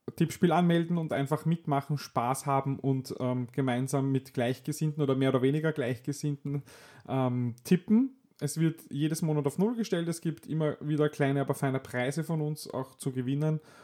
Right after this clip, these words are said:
Und ja, deswegen ist auch jetzt noch möglich, obwohl die Meisterschaft, äh, schon im Gange ist, da mitzutippen und dann vor allem ab September auch um den Sieg mitzutippen.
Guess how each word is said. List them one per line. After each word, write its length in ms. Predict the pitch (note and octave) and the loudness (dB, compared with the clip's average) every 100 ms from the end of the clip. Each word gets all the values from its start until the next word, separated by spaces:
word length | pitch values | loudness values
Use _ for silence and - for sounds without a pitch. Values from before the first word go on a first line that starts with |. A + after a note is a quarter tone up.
| - | -20
Und 640 | - C3+ C3 C3 C3 - - _ _ _ _ _ _ | -8 -2 0 0 -4 -12 -20 _ _ _ _ _ _
ja, 340 | - F#3 B2 - - _ | 4 4 4 -2 -20 _
deswegen 560 | D3 C3+ D3+ D3+ D#3+ E3+ - | 2 2 4 4 4 2 2
ist 460 | D#3 D#3+ - - | 2 2 -2 -2
auch 320 | B2+ D#3 C#3+ - | 4 4 2 -6
jetzt 540 | B2 C#3+ D#3 - - | 0 0 0 -4 -4
noch 220 | C#3+ D#3 | 0 2
möglich, 300 | D3 C#3+ D#3+ | 6 6 6
obwohl 260 | D3 C#3 D3+ | 6 8 8
die 60 | D#3 | 10
Meisterschaft, 640 | B2 A#2+ D#3+ D#3+ D3+ - | 6 4 2 2 0 -4
äh, 160 | - C#3+ | 0 2
schon 220 | - D#3+ | 4 6
im 160 | E3+ D3+ | 6 6
Gange 360 | A#2 C#3+ D#3 | 6 8 6
ist, 300 | G#2 D#3 - | 4 0 4
da 80 | D#3 | 6
mitzutippen 580 | D#3 E3+ E3+ D#3 E3 D#3+ | 8 8 6 4 2 2
und 200 | D#3 D3+ | 2 4
dann 260 | D3 E3 - | 4 4 0
vor 240 | - - | 2 6
allem 180 | C3+ D#3 | 6 6
ab 180 | - - | 0 -2
September 720 | - D3+ - - - C3 D3 | 0 0 -2 -4 4 6 6
auch 120 | C#3 D3+ | 6 6
um 140 | D#3 | 4
den 140 | E3 | 4
Sieg 300 | D#3 - G#3+ | 2 2 2
mitzutippen. 720 | C3+ A2+ - - - - - | 4 2 0 -6 -4 -4 -8